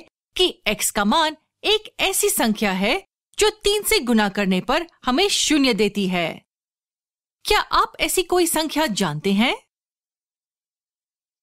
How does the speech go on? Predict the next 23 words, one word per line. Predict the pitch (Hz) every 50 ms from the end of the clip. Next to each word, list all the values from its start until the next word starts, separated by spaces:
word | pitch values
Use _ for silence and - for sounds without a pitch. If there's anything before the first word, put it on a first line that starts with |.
| _ _ _ _ _ _ _ _ _ _ _ _ _ _ _ _ _ _ _ _ _ _ _ _ -
बिल्कुल | 156 165 302 381 415 - 415 339 262
सही, | - - 240 208 - 208 202 170 151 151 - _ _ _ _ _ _ _ _ _ _ -
शून्य | - - - - 415 453 453 392 330 262 220
ही | - - 285 302
इकलौती | 269 - - 294 302 - 330 339 381 440 427 427 427
संख्या | - - 330 240 208 - 220 202
है | 180 170 269 311 262 277 285 _ _ _ _ _ -
जो | 403 - - -
ऐसा | - 349 381 - 415 392
कर | 370 - 233 220 208
सकती | - - 285 311 311 - 269 233
है। | 196 214 202 180 156 - - - _ _ _ _ _ _ _ _ _ _ _ -
तो | 208 185
शून्य | - - - - 381 381 294 226 220 277 320 - - _ -
उत्तर | 294 - - - 233 208
है। | 185 170 208 196 180 156 - - _ _ _ _ _ _ _ _ _ _ _ _ _ _ 285
x | 330 - - -
का | - 359 349
मान | 330 349 392 370 359 359 - _ _ _ -
शून्य | - - - 440 466 381 285 254 -
के | - 247 214
बराबर | 220 180 202 202 190 233 277 262 220 208 190
होगा। | 180 208 196 175 190 180 170 165 - - -